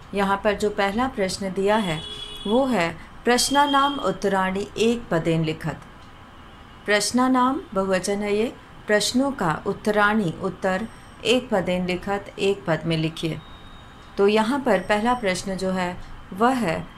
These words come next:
केन पीडितः वैभवः बहिरागतः। केन पीडितः, किससे पीड़ित होकर, वैभवः वैभव, बहिरागतः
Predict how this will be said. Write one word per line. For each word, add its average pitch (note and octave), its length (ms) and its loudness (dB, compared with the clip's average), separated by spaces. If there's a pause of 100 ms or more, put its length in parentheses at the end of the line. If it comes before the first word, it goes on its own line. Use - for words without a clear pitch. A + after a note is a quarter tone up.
(240)
केन D#4+ 420 4
पीडितः A3 720 2
वैभवः F3+ 600 0
बहिरागतः। D#3+ 1000 -2 (960)
केन D#4 380 2
पीडितः, E3+ 540 2 (920)
किससे D#4 400 2
पीड़ित G#3+ 480 0
होकर, D#3+ 380 0 (440)
वैभवः F#3+ 760 0 (440)
वैभव, F3+ 560 0 (380)
बहिरागतः F#3+ 1120 0